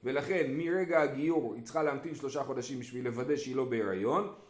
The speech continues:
כמו שלמדנו במסכת יבמות, ואז היא יכולה להתחתן."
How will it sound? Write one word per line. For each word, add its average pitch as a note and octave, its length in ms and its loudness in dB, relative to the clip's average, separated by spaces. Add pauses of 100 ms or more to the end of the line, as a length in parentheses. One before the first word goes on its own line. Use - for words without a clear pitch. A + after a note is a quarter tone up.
(140)
כמו C3+ 160 -6
שלמדנו B2+ 420 0
במסכת A2+ 400 -4
יבמות, A2+ 540 -4 (240)
ואז G3 560 4
היא G#3 80 6
יכולה E3 320 2
להתחתן." D3 540 0